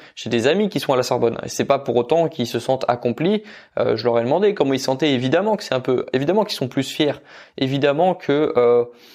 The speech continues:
évidemment que ça pourra peut-être leur faciliter quelques, quelques emplois si plus tard ils veulent se faire employer par quelqu'un. Mais encore faut-il vouloir se faire employer par quelqu'un. Il y a, il y a d'autres choses que de se faire employer par des gens.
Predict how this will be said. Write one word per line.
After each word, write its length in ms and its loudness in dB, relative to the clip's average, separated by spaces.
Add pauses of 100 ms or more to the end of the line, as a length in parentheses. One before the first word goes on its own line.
(280)
évidemment 420 0
que 260 0
ça 160 0
pourra 340 0
peut-être 260 -2
leur 140 0
faciliter 540 -2
quelques, 580 -2
quelques 340 -2
emplois 320 2
si 160 -2
plus 160 -2
tard 200 2
ils 100 0
veulent 160 0
se 100 -6
faire 180 2
employer 380 2
par 160 -4
quelqu'un. 380 -2 (160)
Mais 80 -2
encore 240 0
faut-il 420 0
vouloir 280 2
se 100 -8
faire 160 0
employer 240 0
par 160 -4
quelqu'un. 360 -4
Il 80 -4
y 60 4
a, 140 4
il 80 0
y 20 4
a 40 2
d'autres 260 0
choses 240 0
que 100 -2
de 80 -4
se 80 -6
faire 180 -6
employer 300 0
par 140 0
des 100 -2
gens. 160 -2